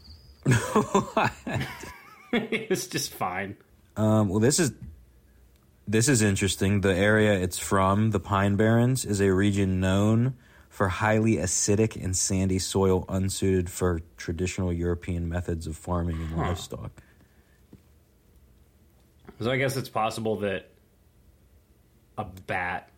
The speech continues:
Speaker 2: raised in that area was, um,
Speaker 1: Stop.
Speaker 2: yeah, just, like, had, it's not malnourished, but misnourished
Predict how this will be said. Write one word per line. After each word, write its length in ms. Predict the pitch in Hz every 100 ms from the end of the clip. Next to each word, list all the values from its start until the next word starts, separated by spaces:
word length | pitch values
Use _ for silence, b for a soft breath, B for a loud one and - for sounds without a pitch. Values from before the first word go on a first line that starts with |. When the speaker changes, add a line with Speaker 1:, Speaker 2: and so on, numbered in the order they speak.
| _
Speaker 2:
raised 440 | 101 98 98 95
in 120 | 104 95
that 200 | 90 -
area 640 | 92 92 92 92 87 87 - _ _
was, 280 | 101 131 98
um, 500 | 95 90 82 78 78 988 988 - -
Speaker 1:
Stop. 200 | 988 - - _ _ _
Speaker 2:
yeah, 520 | 113 123 175 120 98
just, 300 | 98 107 -
like, 440 | 113 101 98 - -
had, 420 | 80 104 104 101 95 -
it's 320 | 98 - 101 113 - - -
not 360 | - 123 127 120
malnourished, 840 | 113 98 110 120 117 117 113 110 -
but 140 | 101
misnourished 1400 | 95 92 107 117 - - 139 143 147 180 190 - -